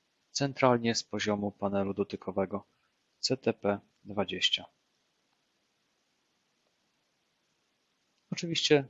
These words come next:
możemy także globalnie wyciszyć mikrofony dla wszystkich uczestników. E,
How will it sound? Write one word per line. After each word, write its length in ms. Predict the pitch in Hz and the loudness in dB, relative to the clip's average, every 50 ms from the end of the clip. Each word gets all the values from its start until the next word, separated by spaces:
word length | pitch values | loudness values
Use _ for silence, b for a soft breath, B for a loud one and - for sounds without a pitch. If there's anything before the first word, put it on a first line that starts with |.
| - _ - | -8 _ -12
możemy 460 | 113 113 120 113 127 120 113 110 107 | -10 -8 -2 0 0 2 2 0 0
także 320 | - 110 104 98 107 107 | 0 -2 -2 -2 -2 -2
globalnie 540 | 98 120 123 113 117 131 127 120 120 113 107 | 4 4 6 10 12 12 12 12 8 4 2
wyciszyć 640 | 101 110 - - - 107 - - - - - B B B B B B B B B _ _ - | 0 -2 -4 -6 -4 -4 -4 -6 -4 -6 -8 B B B B B B B B B _ _ -12
mikrofony 500 | 110 - - - - - 92 95 95 98 | -12 -10 -8 -10 -8 -8 -10 -12 -12 -8
dla 160 | 104 127 143 | -4 -2 -2
wszystkich 480 | - - - 147 - - - 131 - - | -2 -2 -4 -6 -6 -8 -10 -12 -14 -10
uczestników. 680 | 127 - 127 - - 120 113 - - 117 110 - - _ _ _ _ _ _ _ _ _ _ _ _ _ _ _ _ _ _ _ - | -8 -6 -4 -4 -6 -6 -6 -2 -2 -2 -2 -4 -10 _ _ _ _ _ _ _ _ _ _ _ _ _ _ _ _ _ _ _ -16
E, 440 | 101 104 104 101 101 98 98 101 | -12 -8 -6 -6 -4 -4 -6 -8